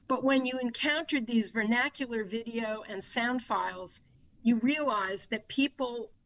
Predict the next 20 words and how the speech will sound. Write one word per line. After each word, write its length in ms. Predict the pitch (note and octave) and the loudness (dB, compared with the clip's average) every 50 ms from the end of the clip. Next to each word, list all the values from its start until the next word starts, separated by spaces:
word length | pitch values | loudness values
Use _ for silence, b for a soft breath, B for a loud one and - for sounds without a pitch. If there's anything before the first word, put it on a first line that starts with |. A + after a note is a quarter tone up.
| _ - | _ -6
were 100 | G3+ G3+ | -6 -6
putting 440 | G3+ - - C#4 D#4 E4+ E4 D#4+ D4+ | -6 -4 0 0 2 2 2 0 0
their 180 | C4 B3+ A#3 A3 | 0 2 2 2
lives 400 | A3 A#3 B3+ C#4 D#4 E4 C#4+ D4 | 2 2 2 2 2 0 0 -2
at 140 | D#4 - | -4 -4
risk 400 | - C4 A#3+ A3+ A3+ A3+ - _ | -2 -2 -2 -2 -2 -4 -6 _
during 260 | - A3+ A3 A#3+ B3 B3+ | -4 -2 -2 -2 -2 -4
a 60 | A#3 | -4
pandemic 680 | - A3+ A3+ A3+ A3+ A3 G#3+ G#3 G#3 G3 F#3 - - _ _ b b b b b b b - | -4 -4 -4 -4 -2 -2 -2 -2 -2 -6 -8 -10 -18 _ _ b b b b b b b -2
to 100 | - A3+ | -2 -2
go 440 | F3+ D#3+ A#3 B3+ C4 C4+ C#4 C#4 - - | 0 2 2 4 4 4 2 0 -2 -4
and 120 | A3+ G#3+ | -6 -4
be 160 | F#3 G#3 G#3 G3 | -4 -6 -8 -8
together. 760 | - - G#3 F#3+ D3 - A#3+ B3+ D4 D4 A#3 - - - - - _ _ b b b b b b - | -6 -6 -4 -4 -4 0 0 2 2 0 0 -4 -8 -10 -12 -20 _ _ b b b b b b 2
And 120 | A3 A3+ | 4 4
there 100 | A3 G#3+ | 4 4
was 200 | G3+ G3+ G3 F#3 | 2 0 -2 -2
joy 420 | - - - A#3 C4+ C4+ C#4 C#4+ C4+ | -4 -4 0 2 2 4 4 2 2
in 220 | A3+ G3 F#3 F3+ | 0 0 -2 -4
that. 200 | F3+ D#3+ - - | -6 -8 -10 -12